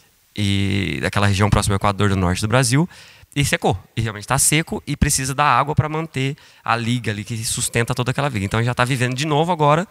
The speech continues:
Nem chegou Belosan ainda, né, que é a mineradora que vai ser a maior do Brasil. Então a gente já viu o que aconteceu, Brumadinho,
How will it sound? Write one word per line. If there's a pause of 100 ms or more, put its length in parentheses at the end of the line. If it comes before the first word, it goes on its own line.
(400)
Nem
chegou
Belosan
ainda,
né,
que
é
a
mineradora
que
vai
ser
a
maior
do
Brasil.
Então
a
gente
já
viu
o
que
aconteceu,
Brumadinho,